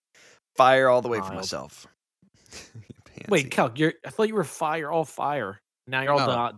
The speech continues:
Speaker 2: Diablo?
Speaker 3: No, no, I always liked the Diablo, but the fire's, fire's got good taste.
Speaker 1: I think the fire has better taste than Diablo. Diablo has that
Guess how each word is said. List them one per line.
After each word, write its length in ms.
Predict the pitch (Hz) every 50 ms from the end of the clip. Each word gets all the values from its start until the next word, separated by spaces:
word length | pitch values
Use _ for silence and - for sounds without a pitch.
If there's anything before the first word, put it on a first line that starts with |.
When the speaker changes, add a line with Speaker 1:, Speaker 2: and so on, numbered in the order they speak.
| - -
Speaker 2:
Diablo? 480 | 120 117 123 123 147 151 156 165 156 208
Speaker 3:
No, 100 | 233 240
no, 60 | 196
I 240 | 156 131 123 135 151
always 260 | 170 175 160 131 110 107
liked 220 | 120 131 123 -
the 80 | 107 90
Diablo, 680 | 76 87 85 82 82 95 104 101 87 78 76 85 - _
but 140 | - 90 80
the 80 | - -
fire's, 580 | - 107 110 117 117 107 95 87 101 - _ _ _ _ _ _
fire's 260 | 147 165 180 165 135
got 200 | - 131 - 90
good 180 | 82 98 82 -
taste. 360 | _ 82 87 95 - - _ _ _ _ _ _ _ _ _ _ _ _ -
Speaker 1:
I 60 | 113
think 160 | 110 143 127 104
the 60 | 107
fire 180 | 120 120 113
has 100 | 107 101
better 200 | 87 104 101 101
taste 240 | 92 - 98 92 -
than 80 | - 92
Diablo. 240 | 95 95 90 90 92
Diablo 320 | - 104 104 113 117 110
has 160 | 101 104 95 85
that 140 | 98 90